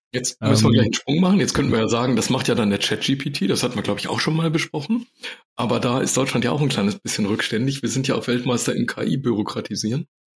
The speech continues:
Speaker 1: Ich glaube, in der ganzen E U. Also da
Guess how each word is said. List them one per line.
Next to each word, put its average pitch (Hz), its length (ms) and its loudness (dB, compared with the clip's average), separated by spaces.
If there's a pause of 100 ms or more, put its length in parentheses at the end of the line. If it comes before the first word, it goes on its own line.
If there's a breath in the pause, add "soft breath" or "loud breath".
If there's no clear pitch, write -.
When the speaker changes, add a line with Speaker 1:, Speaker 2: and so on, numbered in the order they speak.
(180)
Speaker 1:
Ich - 60 -6
glaube, 131 160 2
in 120 60 4
der 107 80 2
ganzen 113 340 0
E 107 120 2
U. 120 300 0 (640)
Also 117 180 0
da 127 400 2